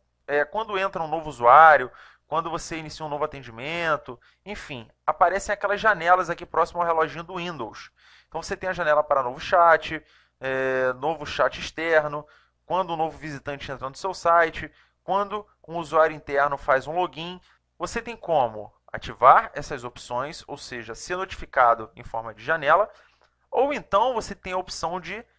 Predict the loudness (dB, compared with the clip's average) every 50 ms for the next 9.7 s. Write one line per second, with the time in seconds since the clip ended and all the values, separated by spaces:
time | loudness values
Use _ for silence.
0 | _ _ _ _ _ _ -20 -18 -16 -16 -12 -8 -6 -4 -2 0 0 0 0 -2
1 | -6 -14 -20 -20 -20 -20 _ _ _ _ -18 -16 -16 -14 -6 -2 0 0 0 0
2 | -4 -8 -8 -6 -4 -4 -4 -6 -6 -8 -12 -8 -8 -8 -8 -8 -10 -12 -10 -8
3 | -8 -8 -8 -10 -10 -8 -6 -6 -4 -2 0 0 0 -2 -4 _ _ _ _ _
4 | _ _ _ -8 -6 -4 -4 -6 -6 -6 -6 -6 -4 2 4 4 4 4 0 -4
5 | -10 -8 -8 -10 -12 -12 -12 -12 -12 -12 -12 -14 -16 -16 -16 -16 -18 -20 _ _
6 | _ _ _ _ _ _ _ -14 -14 -12 -12 -12 -14 -14 -12 -14 -14 -14 -14 -10
7 | -8 -8 -8 -8 -10 _ _ _ _ _ _ _ _ _ _ -6 -4 -4 -2 -2
8 | -2 -2 -2 -2 -2 -2 -2 -4 -4 -6 -8 -8 -10 -10 -14 -14 -14 -14 -14 -12
9 | -14 -14 -12 -12 -14 -10 -6 -4 -4 -4 -4 -6 -12 -14